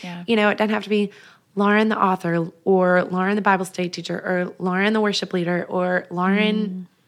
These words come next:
Speaker 2: doing horse stuff, whatever. I don't even know. I don't even have, like, a title for that part.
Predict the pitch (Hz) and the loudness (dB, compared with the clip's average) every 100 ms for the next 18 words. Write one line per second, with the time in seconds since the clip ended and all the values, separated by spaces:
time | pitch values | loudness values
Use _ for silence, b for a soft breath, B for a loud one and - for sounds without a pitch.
0 | _ _ _ _ - 208 208 208 220 196 | _ _ _ _ 0 2 0 0 0 0
1 | - - - - - 196 185 254 311 359 | 0 -2 -2 -2 2 4 4 4 6 6
2 | 349 254 302 262 - 330 311 381 392 320 | 4 4 6 4 4 4 6 6 6 6
3 | 269 214 202 - - 226 233 214 - - | 6 4 4 4 4 4 6 4 2 2
4 | - - 180 180 | 2 4 2 2